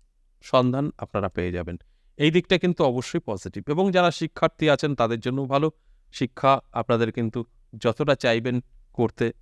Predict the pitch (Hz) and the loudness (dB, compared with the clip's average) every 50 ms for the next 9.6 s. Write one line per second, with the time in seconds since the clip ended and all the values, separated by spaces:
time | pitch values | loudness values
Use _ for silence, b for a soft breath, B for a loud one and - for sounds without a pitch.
0 | _ - - 101 101 98 98 104 104 104 104 107 104 104 101 98 98 - 113 104 | _ 2 4 4 4 4 4 0 0 -2 -2 -2 -2 0 0 0 0 0 0 0
1 | - 104 - 104 104 101 104 107 110 _ _ - _ _ _ _ _ _ - 131 | 0 0 2 2 2 2 0 -2 -4 _ _ -20 _ _ _ _ _ _ -6 -4
2 | 131 139 - - 156 147 147 131 147 143 - 143 - 120 95 87 80 - _ _ | -4 -4 -4 -2 -2 -2 0 -2 -2 -4 -6 -6 -2 0 -2 -2 -2 -8 _ _
3 | _ _ _ _ _ _ _ _ _ _ _ _ _ _ _ _ _ _ _ _ | _ _ _ _ _ _ _ _ _ _ _ _ _ _ _ _ _ _ _ _
4 | - - 190 190 165 123 110 - 123 107 95 95 95 _ - 139 131 127 127 135 | 0 2 6 6 6 6 4 0 -4 -6 -6 -8 -12 _ -6 -4 0 4 4 4
5 | 139 - 180 180 175 165 139 - 135 120 113 104 107 104 107 104 101 - - - | 4 4 2 2 4 2 2 2 0 0 2 2 2 4 4 2 0 -2 -10 -20
6 | _ _ - 135 107 104 92 95 92 92 87 85 87 - - 92 90 87 - 98 | _ _ -4 -2 -2 0 -2 -2 0 -2 -2 -4 -6 -10 -10 -12 -12 -10 -10 -8
7 | 110 135 156 180 190 147 107 98 101 120 131 151 - - 202 202 208 185 - 190 | -2 -2 0 0 0 -2 -2 -2 0 2 2 2 2 0 0 2 2 2 2 0
8 | 180 170 160 147 139 135 131 123 - 156 175 170 - 135 127 127 131 160 156 156 | 0 2 2 2 4 4 2 2 0 -2 -2 0 0 0 -2 -2 -4 -2 -2 -2
9 | 151 123 - 123 107 _ - 156 - - - | -2 -6 -8 -10 -12 _ -10 -12 -12 -8 -8